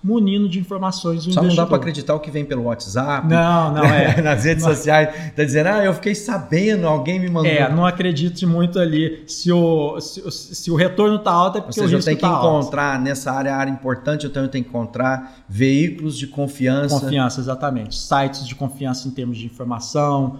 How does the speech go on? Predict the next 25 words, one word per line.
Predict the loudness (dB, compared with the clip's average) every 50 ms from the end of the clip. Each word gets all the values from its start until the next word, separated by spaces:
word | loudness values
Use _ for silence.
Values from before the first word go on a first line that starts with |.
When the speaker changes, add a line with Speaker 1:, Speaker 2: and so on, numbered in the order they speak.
| -12 -18 -16 -10
Speaker 1:
as | -8 -8 -4
corretoras, | 0 0 0 0 0 0 0 2 2 2 0 -2 -4 -4 -4
os | -6 -6 -4
bancos, | -2 0 0 0 0 0 -2 -4 -6 -6 -8 -8 -8 -10 -14 -18 -20 -20 _ -8 -6
enfim, | -4 -4 -4 -4 -6 -6
são | -8 -8 -6 -4 -2 0 0 -2
instrumentos | -2 -4 -4 -2 0 2 2 2 0 0 -2 -6 -12 -12 -14 -16 -8 -2
que | 0 2
o |
investidor | 2 2 0 -2 -2 -2 0 0 2 0 0 -2 -2 -2
hoje | 0 0 0 -2 -2 -4
tem | -2 -2 -2
acesso | -2 -4 -2 -2 -2 -2 -4 -6 -8
através | -8 -6 -6 -4 -2 -2 -2 -2 -2 -4 -8 -12 -18 -20 _ _ _ -6
da | -2 0 0
internet. | 0 2 0 0 0 0 -4 -4 -8 -10 -14 -16 -14 -10
Há | -8 -8 -8 -8 -14 -20 -18 -8 -2
dez, | 2 2 2 2 2 -2 -4 -8
quinze, | -6 -4 -4 -4 -4 -4
vinte | -4 -4 -4 -4 -2 -2
anos | 0 0
atrás | 0 0 -2 -4 -6 -4 -4 -4
isso | -4 -2 -2
era | 0 0 -2
diferente. | -4 -6 -6 -6 -6 -6 -6 -8 -10 -12 -16